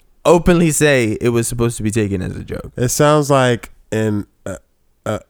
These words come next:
Speaker 2: an overprotective mother whose child can do no wrong.
Speaker 1: Mm.
Speaker 2: It's like, "Oh, no, I, I know Johnny dumped a bunch of dirt on your child's head, but he was just joking."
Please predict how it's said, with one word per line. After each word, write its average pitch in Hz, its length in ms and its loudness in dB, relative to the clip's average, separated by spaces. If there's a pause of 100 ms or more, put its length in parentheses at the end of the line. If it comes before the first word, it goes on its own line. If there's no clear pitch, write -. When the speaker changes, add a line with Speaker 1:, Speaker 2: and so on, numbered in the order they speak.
(100)
Speaker 2:
an 104 140 -4
overprotective 101 1080 -4
mother 90 580 -2
whose 92 340 -4
child 90 360 -4
can 90 160 -6
do 87 160 -4
no 85 220 -2
wrong. 82 580 -6
Speaker 1:
Mm. 117 320 -4 (220)
Speaker 2:
It's - 140 -16
like, 104 200 -6
"Oh, 147 280 -4
no, 127 360 -2
I, 131 160 -2 (380)
I 147 120 0
know 160 280 0
Johnny 120 800 0
dumped 107 480 -4
a 104 80 -2
bunch 107 320 -4
of 92 100 -10
dirt 104 260 -2
on 98 180 -2
your 95 120 -4
child's 92 380 -6
head, 92 300 -6
but 98 300 -4 (360)
he - 120 -4
was 170 200 -2
just 180 260 -6
joking." 110 720 -6